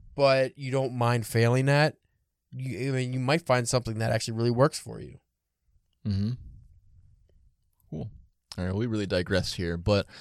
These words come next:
Speaker 2: stay tuned for our next episode where we'll be discussing what we think is Deja Vu's literary counterpart, which we've al-, well,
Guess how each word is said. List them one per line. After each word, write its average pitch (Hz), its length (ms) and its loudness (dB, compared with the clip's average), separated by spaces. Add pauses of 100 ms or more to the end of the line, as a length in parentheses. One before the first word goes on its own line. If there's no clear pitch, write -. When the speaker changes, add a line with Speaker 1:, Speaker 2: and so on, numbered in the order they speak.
(180)
Speaker 2:
stay 151 280 4
tuned 160 340 4
for 143 120 4
our 147 80 8
next 135 320 4
episode 127 540 6
where 113 260 6
we'll 113 220 4
be 120 140 6
discussing 110 760 4
what 104 200 2
we 107 220 2
think 104 380 -2
is 98 260 -2
Deja 98 480 -2
Vu's 98 380 -2
literary 101 500 0
counterpart, 139 680 0
which 117 200 -10
we've 110 120 0
al-, 107 220 0
well, 110 180 -2